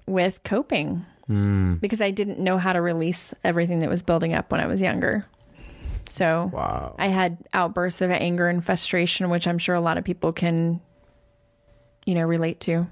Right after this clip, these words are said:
Speaker 2: True. Talk about, yeah, you're right. Talk about coping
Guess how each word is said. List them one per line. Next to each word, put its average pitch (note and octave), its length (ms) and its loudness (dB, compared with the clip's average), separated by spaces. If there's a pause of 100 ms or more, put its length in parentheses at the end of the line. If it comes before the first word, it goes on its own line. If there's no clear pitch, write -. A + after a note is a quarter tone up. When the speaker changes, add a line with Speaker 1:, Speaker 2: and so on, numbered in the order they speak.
(1160)
Speaker 2:
True. B2+ 400 -2 (580)
Talk B2+ 180 2
about, A2+ 260 0
yeah, A#2+ 240 2
you're A#2 180 0
right. A2+ 220 0
Talk A2 180 0
about G#2+ 220 0
coping G#2 600 0